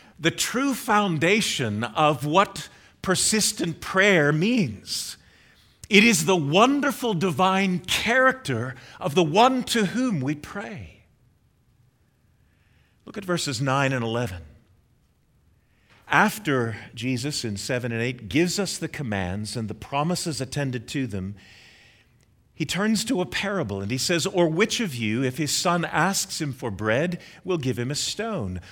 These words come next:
Or if he asks for a fish, will give him a serpent?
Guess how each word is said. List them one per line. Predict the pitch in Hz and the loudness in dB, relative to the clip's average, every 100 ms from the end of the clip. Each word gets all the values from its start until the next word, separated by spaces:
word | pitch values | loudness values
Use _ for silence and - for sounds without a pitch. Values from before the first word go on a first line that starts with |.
| - | -6
Or | 175 160 | 0 2
if | 175 | 2
he | 214 175 | 0 4
asks | 147 170 - - | 4 4 0 -6
for | - 180 | -8 -6
a | 190 | -6
fish, | - 123 113 131 - | -6 -4 -2 -4 -8
will | 151 | -10
give | 135 143 | -4 -4
him | 147 | -4
a | 160 | -6
serpent? | - - 208 - 87 82 - | -6 -6 -8 -8 -16 -16 -20